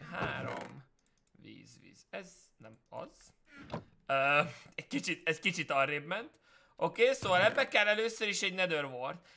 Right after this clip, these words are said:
El kéne kezdenem ezt szaporítani.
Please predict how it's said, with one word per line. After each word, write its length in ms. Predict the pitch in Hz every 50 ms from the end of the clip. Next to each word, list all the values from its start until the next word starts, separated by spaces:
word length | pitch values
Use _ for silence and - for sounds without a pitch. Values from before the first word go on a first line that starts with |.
| - _
El 180 | - 190 226
kéne 260 | 226 - 247 233 214 -
kezdenem 600 | - 214 202 196 175 190 196 190 185 180 180 -
ezt 420 | - 170 165 - - 151 131 -
szaporítani. 960 | - - - 180 165 - 156 151 143 139 131 - 131 127 123 117 127 143 -